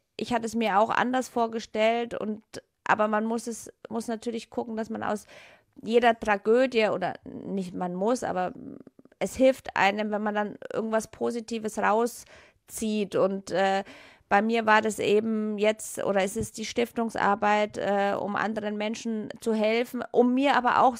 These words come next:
persönlich zu helfen, weil auch mir gibt diese Arbeit, äh, sehr viel und, ähm, ja, also man muss, äh, versuchen, soweit es möglich ist, äh,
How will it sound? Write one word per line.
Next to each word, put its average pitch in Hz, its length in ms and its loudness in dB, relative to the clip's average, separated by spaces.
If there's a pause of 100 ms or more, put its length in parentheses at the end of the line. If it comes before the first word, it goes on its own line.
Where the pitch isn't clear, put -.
(120)
persönlich 254 560 0
zu 226 120 -4
helfen, 220 480 0
weil 208 200 2 (360)
auch 214 180 4
mir 254 440 4
gibt 220 240 -2
diese 214 300 -4
Arbeit, 196 520 2
äh, 196 200 2
sehr 196 280 0
viel 240 460 0
und, 202 480 -2
ähm, 190 520 0 (920)
ja, 190 300 6 (520)
also 202 220 4
man 214 160 2
muss, 220 320 -2
äh, 208 500 0
versuchen, 247 1160 0
soweit 214 420 4
es 208 120 -8
möglich 214 420 -2
ist, 202 480 -2
äh, 190 260 0